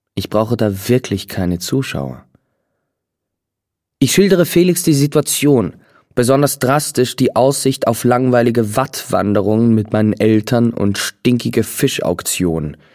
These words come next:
Felix ist genauso entsetzt wie ich. Schließlich findet am Anfang der Sommerferien auch der alljährliche Skater-Event am Baggersee statt, bei dem die besten Sprünge und Figuren auf dem Board prämiert werden.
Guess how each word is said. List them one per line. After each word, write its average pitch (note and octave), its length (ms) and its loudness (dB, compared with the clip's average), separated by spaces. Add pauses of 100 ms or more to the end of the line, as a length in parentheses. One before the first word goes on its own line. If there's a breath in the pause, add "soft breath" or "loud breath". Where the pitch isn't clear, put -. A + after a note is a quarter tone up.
(640 soft breath)
Felix B2 480 2
ist - 200 -4
genauso A2+ 420 4
entsetzt - 520 0
wie A#2 120 2
ich. F2+ 340 -8 (1000 soft breath)
Schließlich E3 520 2
findet E3+ 280 2
am C#3+ 140 2
Anfang D3+ 400 2
der C3 80 2
Sommerferien C#3 680 2
auch - 180 0
der - 180 -2
alljährliche C#3+ 640 2
Skater-Event B2+ 840 2
am A#2+ 160 2
Baggersee B2+ 440 2
statt, G2+ 400 0 (320 loud breath)
bei B2+ 120 2
dem C#3 180 6
die B2+ 120 2
besten C3+ 420 0
Sprünge - 560 2
und A#2+ 140 0
Figuren C3 540 2
auf A#2 180 0
dem A#2 180 2
Board A2+ 360 2
prämiert B2 540 2
werden. D#2 420 -6